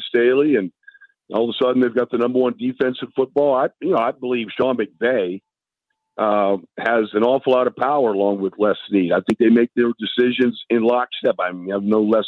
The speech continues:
Snead since he was an area scout. I think they make their decisions in lockstep.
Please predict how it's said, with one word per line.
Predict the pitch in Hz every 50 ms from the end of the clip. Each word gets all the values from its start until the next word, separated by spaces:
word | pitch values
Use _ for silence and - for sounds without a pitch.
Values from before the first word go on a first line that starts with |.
| - -
Snead | 113 113 113 110 -
since | 104 98 -
he | 113 110
was | 104 101 98
an | 107 117
area | 131 147 139 110 92
scout. | - - 101 90 85 - - _ _ _ _ _ _ _ _ -
I | 101
think | 104 120 123 117
they | 120 123
make | 120 120 120 120 120 _ -
their | 120 117
decisions | - 117 107 - 127 127 123 120 123 117 113
in | 123 113
lockstep. | 123 127 139 139 - - - - 160 - -